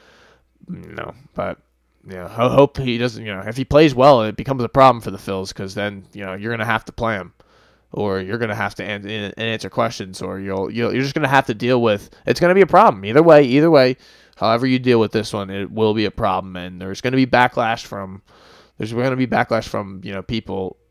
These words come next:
i-, i-, wh-, whether it's, you know, you can't, you, people just say, "Just cut him," but you can't with the rules of the, uh, Major League Baseball Players Association. Uh, you know, you can't cut him for non-baseball matters. So maybe they bring him in and tr-, they're, maybe they're trying to get rid of him. Who knows?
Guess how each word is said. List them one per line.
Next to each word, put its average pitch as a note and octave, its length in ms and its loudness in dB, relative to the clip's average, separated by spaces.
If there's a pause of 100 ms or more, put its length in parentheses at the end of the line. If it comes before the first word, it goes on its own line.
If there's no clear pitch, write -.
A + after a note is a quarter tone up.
(220)
i-, A2+ 40 -8
i-, G#2 220 -6
wh-, A#2 300 -6
whether C#3 420 4
it's, B2+ 360 -2
you B2 80 -8
know, A2 100 -6
you C3 160 -8
can't, D3+ 220 -6
you, B2 160 -10
people D#3 240 0
just C#3 180 -6
say, B2+ 120 -2
"Just A#2+ 240 -8
cut B2+ 200 0
him," G2+ 120 -10
but G#2 80 -8
you G2+ 100 -14
can't B2+ 400 -6
with G#2 140 -18
the G#2 80 -16
rules A#2 460 -4 (440)
of G#2 140 -6
the, G#2 300 -6
uh, F#2 120 -6
Major A2 240 -6
League G#2 140 -8
Baseball A2 340 -4
Players C3 280 0
Association. G#2 760 -6 (640)
Uh, D#2+ 100 -12 (440)
you G#2 160 -14
know, F#2+ 240 -10
you F2 280 -16
can't A#2 200 -8
cut C3+ 160 -2
him A#2 60 -10
for - 100 -12
non-baseball A#2 600 -4
matters. G#2+ 760 -6
So G2 460 -6
maybe A#2 240 -4
they G#2+ 120 -2
bring A2 180 -8
him A2 160 -8
in A2 140 -4
and G#2 120 -10
tr-, G2+ 120 -12
they're, B2 200 -2
maybe C3+ 280 0
they're D3 120 0
trying D3 220 0
to C#3 60 0
get C3 100 0
rid C3 160 2
of B2+ 60 0
him. C3 120 -4
Who C#3 120 -6
knows? A2+ 420 -6